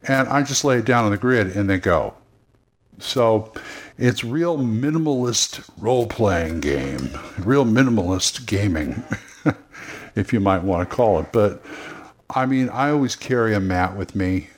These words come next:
and things like that. I don't always carry miniatures. You can always use dice, I guess, but a lot of people go, "Do we have to use dice again for our characters?" Well, if you got a lot of vari-, vari-, variable dice, sure. People just, I mean, I had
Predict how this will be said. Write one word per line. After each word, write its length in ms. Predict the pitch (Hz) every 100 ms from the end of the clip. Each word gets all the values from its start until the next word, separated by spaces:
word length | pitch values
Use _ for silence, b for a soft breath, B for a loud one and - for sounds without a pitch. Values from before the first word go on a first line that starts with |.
| _ _ -
and 320 | 110 95 90
things 380 | - 92 85 -
like 220 | 76 -
that. 260 | 95 92 90
I 40 |
don't 140 | 98
always 340 | 117 117 113 104
carry 240 | - 92
miniatures. 500 | 90 101 98 104 98
You 80 | 123
can 100 | 135
always 200 | 156 131
use 160 | 113 87
dice, 420 | 90 98 110 -
I 100 | 78
guess, 340 | 82 80 82
but 180 | - 87
a 20 |
lot 140 | 113 139
of 80 |
people 240 | - 113 110
go, 180 | 101 104
"Do 200 | 113 151
we 60 |
have 180 | 165 180
to 60 | 165
use 200 | 156 117
dice 460 | - 117 110 113
again 320 | 139 127 131 127
for 160 | 117
our 80 | 101
characters?" 720 | 92 120 113 117 117 131 135 - B B B B
Well, 100 | 123
if 60 |
you 60 | -
got 140 | - 117
a 40 |
lot 220 | 110 113
of 80 | 107
vari-, 460 | 101 107 95 98 85 98
vari-, 380 | 104 110 104
variable 600 | 95 87 92 110 110 92
dice, 280 | 80 110 127
sure. 300 | - - 120 - B B B B
People 300 | 151 156 190
just, 340 | 143 151 - - -
I 120 | 127
mean, 320 | 127 143 131 -
I 160 | 123
had 380 | 123 139 127 107